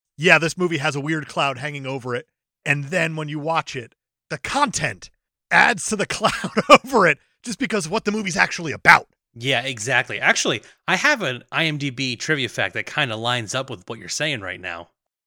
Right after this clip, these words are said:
Speaker 1: A preemptive
Speaker 2: Yeah, we
Speaker 1: I M D B
Speaker 2: haven't even
Speaker 1: trivia fact.
Speaker 2: I gotta start getting them in where you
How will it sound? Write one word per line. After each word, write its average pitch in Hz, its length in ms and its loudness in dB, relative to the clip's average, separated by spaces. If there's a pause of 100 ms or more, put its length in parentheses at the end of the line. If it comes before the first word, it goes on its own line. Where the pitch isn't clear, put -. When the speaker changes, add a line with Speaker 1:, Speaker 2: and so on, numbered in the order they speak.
(120)
Speaker 1:
A 240 100 6
preemptive 302 1120 0
Speaker 2:
Yeah, 156 220 0
we - 80 2
Speaker 1:
I - 0 -
M - 40 4
D - 0 -
B - 60 2
Speaker 2:
haven't 226 220 0
even 208 100 -2
Speaker 1:
trivia 170 300 0
fact. - 600 0 (240)
Speaker 2:
I 156 80 -8
gotta 226 220 -6
start 127 300 -2
getting 139 180 -4
them 123 140 -4
in 117 280 -6
where 127 160 -4
you 120 120 -6